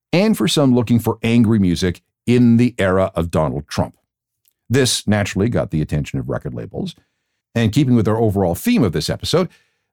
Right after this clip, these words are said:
many of them were of the independent variety. They saw active rock outlets as a viable third option to promote new music behind alternative stations and mainstream rock outlets. And this benefited a ton of acts. This included Korn and Slipknot,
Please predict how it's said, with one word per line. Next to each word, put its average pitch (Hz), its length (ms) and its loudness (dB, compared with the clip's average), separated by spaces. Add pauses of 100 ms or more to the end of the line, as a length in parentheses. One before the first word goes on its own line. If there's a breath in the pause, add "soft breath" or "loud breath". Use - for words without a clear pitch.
many 151 320 4
of 78 60 0
them 95 360 -2
were 92 380 0
of 87 160 0
the 107 220 2
independent 139 440 2
variety. 57 400 -6 (640)
They 170 220 4
saw 196 300 2
active 120 360 0
rock 92 240 2
outlets 64 440 -4
as 95 100 2
a 110 80 4
viable 123 380 2
third 160 420 0
option 80 400 -2
to - 100 -4
promote 117 360 2
new 117 120 6
music 92 300 2
behind 82 340 0
alternative 113 480 0
stations 78 440 -2
and 90 80 4
mainstream 95 500 2
rock 120 220 0
outlets. - 500 -8 (600)
And 135 160 4
this 311 240 0
benefited 107 640 2 (160)
a - 80 -2
ton - 340 -2
of 87 80 -2
acts. - 380 -10 (580)
This 131 200 2
included 139 340 2
Korn 113 480 0
and 110 100 2
Slipknot, - 600 -2